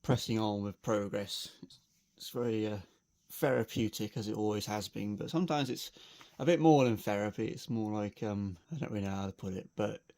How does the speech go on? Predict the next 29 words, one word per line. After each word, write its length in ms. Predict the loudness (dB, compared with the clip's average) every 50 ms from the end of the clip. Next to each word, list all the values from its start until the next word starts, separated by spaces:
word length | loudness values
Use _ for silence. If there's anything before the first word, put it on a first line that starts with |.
| _ _ _ _ _ _ -6
I 40 | -4
don't 100 | -4 -4
know, 120 | -4 -6
it's 100 | -10 -8
helping 380 | -4 -4 -4 -4 -4 -8 -8 -6
me. 120 | -8 -8 -10 -12 -20 -16 -10
So, 380 | -2 2 6 6 6 6 4 2 -2 _
yeah, 240 | 6 6 6 6 6 0 -12 -14 -18 -18 -20 -10 -2 4
in 180 | 4 6 8
the, 240 | 10 10 10 8 8
in 140 | 4 4 4
the 120 | 4 4
last 440 | 4 4 6 6 4 4 2 0 0
video 340 | 4 4 6 8 8 8 8
with 140 | 6 4 2
the 100 | 0 -2
trailer, 520 | 0 4 6 6 6 6 4 2 2 0
I 120 | 0 0
did 180 | 0 0 0 0
say 240 | 0 2 2 2 2
that 140 | 2 0 0
I 40 |
had 260 | 0 2 6 6 6 6
all 140 | 6 2 2
the 100 | 2 0
parts 500 | 2 6 8 8 8 8 6 0 -6 -12
for 120 | -6 -4
this 300 | -4 -4 -4 -6 -8 -10
now 260 | -8 -8 -8 -8 -10